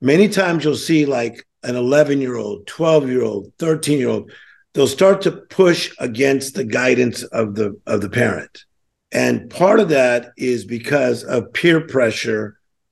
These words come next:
of what they're getting maybe from TikTok, Instagram,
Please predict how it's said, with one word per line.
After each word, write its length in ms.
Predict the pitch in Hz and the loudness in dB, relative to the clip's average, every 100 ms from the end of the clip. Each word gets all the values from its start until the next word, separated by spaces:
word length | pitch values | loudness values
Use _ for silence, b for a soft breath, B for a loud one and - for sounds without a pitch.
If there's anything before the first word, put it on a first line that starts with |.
| - | -4
of 160 | 117 | 0
what 220 | 131 135 | 2 2
they're 140 | 131 127 | 2 -2
getting 800 | 107 131 135 131 127 120 120 - _ _ _ _ | 0 0 2 2 0 -2 -6 -14 _ _ _ _
maybe 280 | 139 135 135 | 2 4 4
from 320 | - 120 110 | 0 -2 -2
TikTok, 880 | - 139 - 135 127 120 123 - - _ _ _ _ _ | -2 -2 0 0 2 0 -2 -8 -20 _ _ _ _ _
Instagram, 1160 | 135 135 127 - 123 131 127 120 117 117 113 - | 2 2 2 -2 0 0 0 0 -2 -2 -4 -10